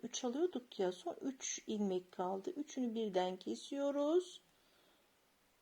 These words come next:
Şöyle devam ediyoruz. Bir ters bir düz olarak başa kadar. Ee, öbür sırada,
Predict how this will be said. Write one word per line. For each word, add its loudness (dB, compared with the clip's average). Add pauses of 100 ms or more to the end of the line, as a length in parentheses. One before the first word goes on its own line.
(680)
Şöyle -2 (1080)
devam -2
ediyoruz. -4
Bir -12
ters -6
bir -10
düz -6
olarak -2
başa -4
kadar. -4 (1400)
Ee, 2
öbür 0
sırada, 0